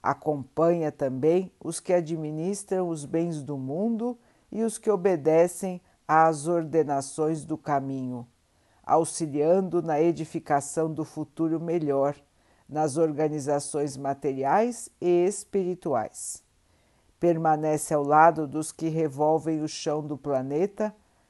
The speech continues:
cooperando na estruturação da terra aperfeiçoada,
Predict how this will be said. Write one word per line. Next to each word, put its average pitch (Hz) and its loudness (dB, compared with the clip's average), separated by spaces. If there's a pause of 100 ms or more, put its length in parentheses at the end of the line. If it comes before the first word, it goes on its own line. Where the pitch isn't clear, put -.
(180)
cooperando 214 6
na 180 2
estruturação 156 -2
da 143 0
terra 143 0
aperfeiçoada, 147 0